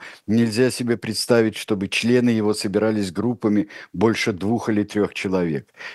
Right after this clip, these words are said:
Их бунт — выражение глаз, интонация в голосе —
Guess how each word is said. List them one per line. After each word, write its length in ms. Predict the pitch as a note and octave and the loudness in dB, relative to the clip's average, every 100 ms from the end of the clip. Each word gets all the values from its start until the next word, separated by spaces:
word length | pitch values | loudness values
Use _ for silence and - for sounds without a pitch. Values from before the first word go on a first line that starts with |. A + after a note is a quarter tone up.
| - | 0
Их 260 | A#2 A#2 G#2+ | 2 2 0
бунт — 400 | A#2+ C#3+ C#3+ B2 | 4 4 4 2
выражение 720 | C3+ C3+ A2+ C#3 C3+ C3+ C3 | 4 4 4 2 4 4 2
глаз, 540 | A2 A2 A2+ - - _ - | 2 4 4 2 -10 _ -4
интонация 880 | B2+ B2+ C3 B2 C3 B2+ - C3+ C3 | -2 0 2 4 4 2 0 0 0
в 80 | G#2+ | 0
голосе — 600 | G2+ A2 G#2+ - A2 | 0 0 0 -4 -6